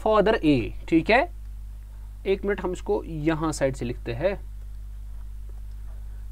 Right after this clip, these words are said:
तो intelligent father means A, with intelligent daughter that means B, कितना है? वन ट्वेंटी फ़ाइव, सिंपल।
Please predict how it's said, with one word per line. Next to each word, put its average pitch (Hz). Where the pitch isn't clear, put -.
तो 220
intelligent 277
father 226
means 208
A, 110
with 254
intelligent 285
daughter 196
that 180
means 175
B, 240
कितना 226
है? 240
वन 147
ट्वेंटी 113
फ़ाइव, -
सिंपल। 196